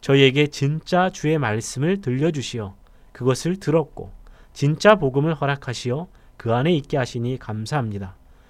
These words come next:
그러나 가짜의 공격은 예나 지금이나 집요합니다.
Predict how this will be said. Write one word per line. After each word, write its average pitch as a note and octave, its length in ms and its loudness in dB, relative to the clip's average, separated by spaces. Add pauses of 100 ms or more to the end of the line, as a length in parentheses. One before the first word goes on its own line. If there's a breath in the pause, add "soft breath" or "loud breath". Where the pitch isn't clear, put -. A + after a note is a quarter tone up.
(280 soft breath)
그러나 C#3 280 4
가짜의 E3+ 440 6
공격은 C3 600 -2 (460 soft breath)
예나 C#3+ 500 0 (160)
지금이나 C#3 600 -2
집요합니다. B2 760 -4